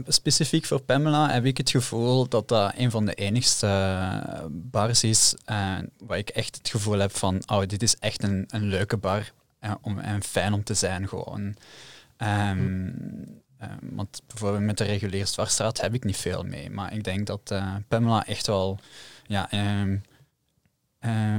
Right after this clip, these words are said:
Speaker 1: een beetje een gat heeft gevuld dat er gewoon niet was, eh, in A-, in Amsterdam. En als ik bijvoorbeeld kijk naar Brussel, daar heb je wel, ehm, meer vergelijkbare barren. Ehm,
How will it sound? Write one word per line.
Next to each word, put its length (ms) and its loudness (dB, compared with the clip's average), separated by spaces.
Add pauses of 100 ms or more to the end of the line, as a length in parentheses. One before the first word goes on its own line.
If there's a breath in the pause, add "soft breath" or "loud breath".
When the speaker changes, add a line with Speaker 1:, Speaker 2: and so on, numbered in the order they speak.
(140)
Speaker 1:
een 180 -2
beetje 280 2
een 100 4
gat 180 2
heeft 180 4
gevuld 600 -2
dat 200 -2
er 160 0
gewoon 340 4
niet 140 4
was, 460 4 (100)
eh, 380 2 (100)
in 280 -2
A-, 160 -6
in 180 -2
Amsterdam. 680 2
En 140 -2
als 100 0
ik 120 -2
bijvoorbeeld 440 -4
kijk 220 -2
naar 160 0
Brussel, 460 2 (380 loud breath)
daar 120 2
heb 160 -2
je 120 0
wel, 360 4
ehm, 540 0 (480 soft breath)
meer 320 2
vergelijkbare 1000 2 (240)
barren. 680 -4
Ehm, 480 0